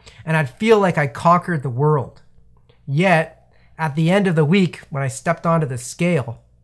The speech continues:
the numbers would look at me, and it would be unbelievable. I would actually not have lost any weight, and sometimes I would gain some weight.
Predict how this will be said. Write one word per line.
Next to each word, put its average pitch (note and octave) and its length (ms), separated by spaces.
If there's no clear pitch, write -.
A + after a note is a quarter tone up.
the C#3+ 100
numbers E3+ 420
would C#3 140
look C3+ 180
at C3 240
me, B2 260
and C3+ 120
it C#3+ 80
would D3 160
be D3 320
unbelievable. E3 880
I D#3+ 80
would F3 140
actually F3 560
not D#3+ 320
have F3+ 140
lost D3 340
any F#3+ 180
weight, B2 360
and E3 100
sometimes A#3 500
I F3 60
would D#3+ 160
gain C4 300
some B2 260
weight. F2+ 300